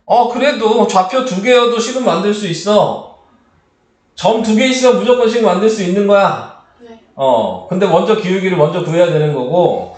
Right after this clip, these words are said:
Speaker 1: 기울기 구한 걸 여기다 대입한 다음에 아무 좌표나 엑스 와이 대입하면 B가 나오는 거야. 그렇게 해야 돼. 어,
Speaker 2: 네.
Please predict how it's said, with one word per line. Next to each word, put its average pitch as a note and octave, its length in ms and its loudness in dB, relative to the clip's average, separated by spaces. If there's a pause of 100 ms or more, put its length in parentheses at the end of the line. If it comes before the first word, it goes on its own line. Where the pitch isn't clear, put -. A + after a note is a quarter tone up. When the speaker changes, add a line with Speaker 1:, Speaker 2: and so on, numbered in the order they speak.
(220)
Speaker 1:
기울기 F#3+ 380 0
구한 F3 220 2
걸 F3 140 0
여기다 D#3+ 280 0
대입한 D#3 420 -2
다음에 F#3+ 720 0 (220)
아무 G3+ 300 0
좌표나 B3 440 0
엑스 F3+ 180 -4
와이 G#3 160 4
대입하면 F3 420 -2
B가 C#3 140 -2
나오는 A#2+ 360 -4
거야. F#2+ 480 -10 (1500)
그렇게 D3+ 300 -2
해야 D#3 180 0
돼. - 380 -10
어, G#2+ 160 -20
Speaker 2:
네. A#3 240 -20